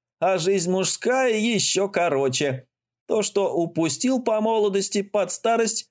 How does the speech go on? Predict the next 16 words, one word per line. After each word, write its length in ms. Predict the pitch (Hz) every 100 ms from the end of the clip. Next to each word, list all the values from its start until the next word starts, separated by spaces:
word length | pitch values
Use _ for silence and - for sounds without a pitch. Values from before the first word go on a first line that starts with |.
| _
уже 340 | 196 196 165 170
не 140 | 180
наверстаешь». 920 | 196 208 240 - - 175 156 160 - _ _ _ _ _ _ -
«Я 280 | 107 107 156
подумаю», 840 | - 123 101 127 120 113 110 113 _ _ _
серьёзно 680 | - 113 107 165 196 170 180
сказал 500 | - 131 120 120 117
Ефремов. 680 | 113 127 123 117 110 101 - _ _ _ _ -
«Подумай, 840 | 240 233 147 170 170 151 123 - _ _
а 120 | - 135
пока 360 | 160 143 175
я 300 | 165 170 175
вот 180 | 175 180
что 300 | - - 185
тебе 300 | 135 143 147
скажу. 720 | 147 165 165 147 139 127 123